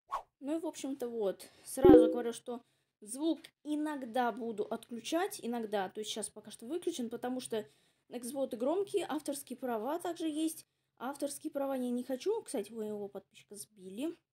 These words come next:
Надо восстановить всех. Так, да, я решила спуститься вниз. Вот, а, нет, вот, его принесли. Вот, в общем-то. Вот, щас мы закончили играть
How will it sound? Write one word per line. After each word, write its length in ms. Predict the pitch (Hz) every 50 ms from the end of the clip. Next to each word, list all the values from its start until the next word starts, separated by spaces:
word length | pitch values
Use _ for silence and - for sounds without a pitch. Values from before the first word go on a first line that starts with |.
| _ _ _ _ _ _ _ _ _ _
Надо 400 | 190 196 226 262 285 311 285 277
восстановить 1120 | 262 254 214 247 269 - - - - 262 254 262 262 269 269 254 262 214 202 196 - - -
всех. 360 | - - - 196 185 - - _ _ _ _ _ _ _ _ _ _ _ _ _ _ _ _ _ _ _ _ _ _ _ _ _ _ _ _ _
Так, 180 | - 214 185 - _
да, 220 | - 196 226 220 196
я 240 | 190 196 247 302
решила 380 | 359 - - - - 320 349 349
спуститься 680 | 339 - - - 277 - - - - 294 302 - - 262
вниз. 540 | 247 254 254 247 240 196 202 - - - _ _ _ _ _ _ _ _ _ _ _ _ _ _ _ _ _ -
Вот, 180 | 196 190 180 180 _
а, 160 | - 208 196
нет, 220 | 190 185 175 - -
вот, 160 | 185 165 - _ _ _
его 220 | 214 196 185 185
принесли. 560 | 185 _ - 190 190 190 - - - 180 185 - _ _ _ _ _ _ _ _ _ _ -
Вот, 280 | 294 330 285 - -
в 80 | 196 247
общем-то. 600 | 330 320 - - - 208 180 175 - - 107 185 _ _ _ _ _ _ _ _ _ _ _ _ _ _ _ _ _ _ _ _ _ _ _
Вот, 220 | - 233 269 262 262
щас 320 | - - 254 240 240 -
мы 280 | 262 254 254 254 247 240
закончили 920 | - - 285 - - 277 247 - - - - - 233 226 196 190 190 190 196
играть 540 | 202 - 233 233 269 302 349 - - -